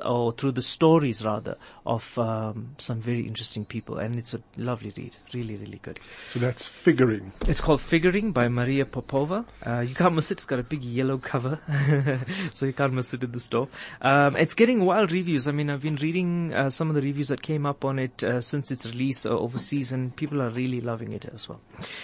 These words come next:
Speaker 1: Um, while I'm there, I'm just gonna quickly touch on one. It's not on your list, and that's the library book by Susan Orleans. Have you had a chance to, uh,
Speaker 2: No.
Speaker 1: read or hear about it at least? She wrote The Orchid Thief, or The Orchard Thief.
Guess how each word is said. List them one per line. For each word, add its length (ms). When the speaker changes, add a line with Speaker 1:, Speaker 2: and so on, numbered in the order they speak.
Speaker 1:
Um, 560
while 320
I'm 140
there, 100
I'm 80
just 120
gonna 140
quickly 380
touch 280
on 120
one. 160
It's 140
not 160
on 120
your 100
list, 300
and 160
that's 160
the 120
library 500
book 420
by 80
Susan 380
Orleans. 380
Have 100
you 80
had 100
a 60
chance 380
to, 280
uh, 320
Speaker 2:
No. 380
Speaker 1:
read 240
or 80
hear 300
about 260
it 80
at 100
least? 200
She 100
wrote 240
The 80
Orchid 420
Thief, 300
or 40
The 100
Orchard 320
Thief. 160